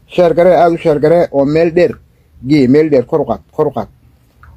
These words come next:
Daarood waa inay ogaadaan meesha laga haysto. Shalay haddii laguu sheegay, een, madaxweyne Maxamed Cabdullaahi Farmaajo qalbi dhagax dhiibay.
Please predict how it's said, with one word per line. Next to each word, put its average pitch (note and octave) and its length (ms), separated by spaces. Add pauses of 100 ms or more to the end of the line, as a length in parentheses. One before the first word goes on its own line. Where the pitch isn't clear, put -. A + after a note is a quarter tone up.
Daarood A#3+ 340
waa A3+ 140
inay C4 200
ogaadaan G#3 420
meesha G3 320
laga D#3+ 160
haysto. C#3 300 (760)
Shalay D4 320
haddii E3+ 280
laguu A#3+ 240
sheegay, G#3+ 420 (920)
een, E3 440
madaxweyne F3 380
Maxamed A3 240
Cabdullaahi G3+ 380
Farmaajo G3 420
qalbi G3+ 260
dhagax A3+ 260
dhiibay. D#3 240